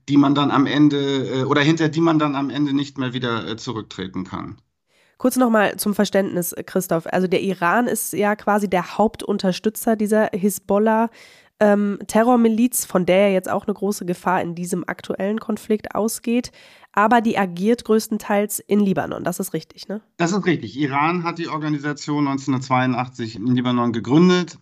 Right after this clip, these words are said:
Speaker 1: Iran hat diese Organisation mit Geduld aufgebaut, bewaffnet, mit einem großen Raketenarsenal inzwischen ausgestattet. Und die Organisation operiert eben hauptsächlich vom Libanon aus.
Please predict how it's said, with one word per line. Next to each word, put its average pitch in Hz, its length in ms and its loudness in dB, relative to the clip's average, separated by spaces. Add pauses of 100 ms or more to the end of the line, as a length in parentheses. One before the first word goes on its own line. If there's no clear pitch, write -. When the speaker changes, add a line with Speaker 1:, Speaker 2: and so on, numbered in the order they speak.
Speaker 1:
Iran 123 340 0
hat 135 120 -2
diese 120 240 -4
Organisation 117 880 -4 (100)
mit 113 220 -4
Geduld 165 680 4 (220)
aufgebaut, 143 960 0 (420)
bewaffnet, 151 960 0 (300)
mit 113 180 -8
einem 123 840 0
großen 147 380 2
Raketenarsenal 139 840 2
inzwischen 139 400 -2
ausgestattet. 135 840 -2 (340)
Und 135 400 2 (160)
die 147 80 0
Organisation 143 880 0
operiert 139 500 0
eben 131 460 2 (100)
hauptsächlich 165 800 0
vom 147 180 2
Libanon 156 360 0
aus. 190 300 0